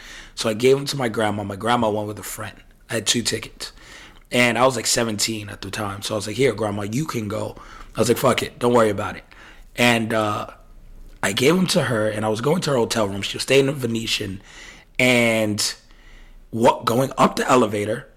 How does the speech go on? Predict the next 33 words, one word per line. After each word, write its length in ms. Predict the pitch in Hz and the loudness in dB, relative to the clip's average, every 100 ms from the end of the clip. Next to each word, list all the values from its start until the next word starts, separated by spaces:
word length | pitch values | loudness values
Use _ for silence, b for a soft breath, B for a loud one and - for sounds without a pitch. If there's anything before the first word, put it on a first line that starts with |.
| - | -10
one, 220 | 123 131 | 2 4
this 200 | 131 147 | 6 4
is 80 | 139 | 2
the 80 | 120 | -2
time 300 | 117 123 117 | 2 4 4
I 40 | |
talked 260 | 110 127 120 | 2 2 2
about 220 | 113 110 | 2 -2
before. 260 | 104 - 110 | -2 -2 0
I 40 | |
saw 200 | 113 117 | 0 -2
T 260 | 101 - 127 | -4 0 2
I 380 | 117 113 113 110 B B | 2 2 0 -4 B B
wilding 360 | - 123 123 120 | 2 4 4 4
out 200 | 123 107 | 2 2
in 80 | 113 | -4
the 60 | |
elevator 720 | 113 120 120 107 113 110 107 B B B B - | -2 2 2 2 2 2 -2 B B B B -2
and 420 | 127 117 113 107 | 2 2 0 -4
just 220 | 110 - | -8 -4
talking 400 | - 127 - 120 | 0 0 0 -2
reckless. 600 | 117 127 - 98 113 - | 2 2 0 -4 -2 -2
And 100 | 120 | -2
I 40 | 120 | -4
was 120 | 101 | -4
like, 140 | 101 | -6
"Yo, 200 | 110 101 | -4 -4
this 220 | 92 123 | -4 -6
is 60 | - | -8
a 20 | |
fucking 320 | - 104 101 | -6 -4 -4
wild 240 | 98 117 139 | 0 2 2
night." 240 | 196 - | 0 -4